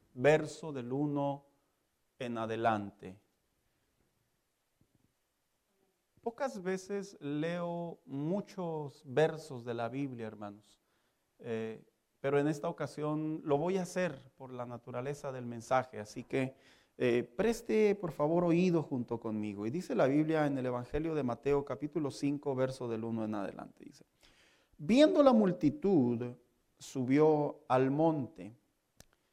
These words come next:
y sentándose, vinieron a él sus discípulos. Y abriendo su boca, les enseñaba diciendo,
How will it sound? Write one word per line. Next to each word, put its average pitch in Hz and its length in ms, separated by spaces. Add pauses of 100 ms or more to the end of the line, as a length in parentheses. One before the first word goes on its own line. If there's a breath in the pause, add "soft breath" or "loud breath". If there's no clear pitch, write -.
(200)
y 185 100
sentándose, 175 1000 (400)
vinieron 131 480
a 120 160
él 151 360 (220)
sus 117 300
discípulos. - 880 (1080)
Y 110 120
abriendo 135 440
su 139 160
boca, 151 500 (440)
les 120 520
enseñaba 156 1120 (440)
diciendo, 123 720